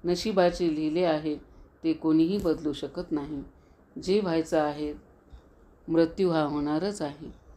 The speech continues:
ती राजकुमारी जी नवविवाहित पत्नी होती, ती रोज भोकेलेल्याला जीव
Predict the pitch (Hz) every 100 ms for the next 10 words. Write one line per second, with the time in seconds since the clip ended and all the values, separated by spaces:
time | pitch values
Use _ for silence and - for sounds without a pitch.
0 | - - - 190 180 165 160 - 160 160
1 | 156 156 - - 160 151 151 156 170 180
2 | 175 170 175 - 147 - 185 170 160 151
3 | 131 - - - - 180 185 165 180 196
4 | - - 175 156 151 196 180 151 147 147
5 | 143 143 147 160